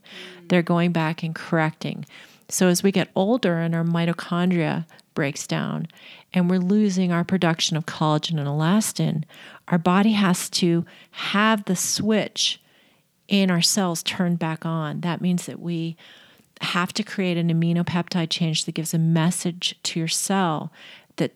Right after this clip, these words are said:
says, "Hey, you need to create hyaluronic. Hey,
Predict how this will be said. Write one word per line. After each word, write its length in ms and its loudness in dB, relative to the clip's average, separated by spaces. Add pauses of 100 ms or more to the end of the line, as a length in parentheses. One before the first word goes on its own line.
(120)
says, 260 2
"Hey, 460 4 (240)
you 180 2
need 180 4
to 40 -10
create 380 -2 (160)
hyaluronic. 640 2
Hey, 480 2